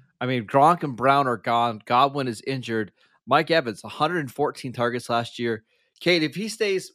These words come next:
relatively healthy, and let's say he plays sixteen games, I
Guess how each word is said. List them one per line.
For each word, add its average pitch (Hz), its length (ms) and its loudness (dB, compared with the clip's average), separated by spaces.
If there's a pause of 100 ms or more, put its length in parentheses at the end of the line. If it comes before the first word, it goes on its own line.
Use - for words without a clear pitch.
(180)
relatively 143 580 -2
healthy, 120 320 -2
and 120 80 -8
let's 135 140 -8
say 143 120 0
he 131 60 -6
plays 123 260 -4
sixteen - 400 -10
games, 123 360 -6 (580)
I 180 80 2